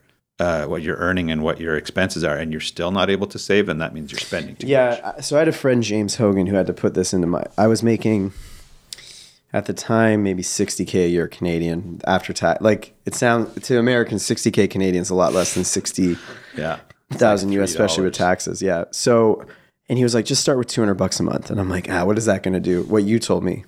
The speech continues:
Speaker 2: Like,
Speaker 1: Yeah.
Speaker 2: you don't understand the long term. So you hear two hundred bucks a month and you're like,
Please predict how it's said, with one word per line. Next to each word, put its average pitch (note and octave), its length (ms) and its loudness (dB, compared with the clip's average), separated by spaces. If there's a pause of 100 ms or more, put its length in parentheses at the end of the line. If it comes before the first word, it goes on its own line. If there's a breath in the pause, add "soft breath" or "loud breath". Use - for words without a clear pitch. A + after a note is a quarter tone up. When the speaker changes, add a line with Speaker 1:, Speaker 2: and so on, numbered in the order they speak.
Speaker 2:
Like, G2 480 2
Speaker 1:
Yeah. F2 320 0 (500)
Speaker 2:
you G#2+ 120 2
don't G#2+ 320 2
understand G#2+ 440 2
the F#2+ 60 0
long F#2+ 260 0
term. E2+ 220 -10
So - 140 -8
you C#3 60 0
hear F#3 100 4
two E3+ 140 -2
hundred C#3+ 180 2
bucks A2 180 2
a A#2 60 -2
month A2 240 2
and F#2+ 80 0
you're G2+ 100 0
like, F2+ 420 0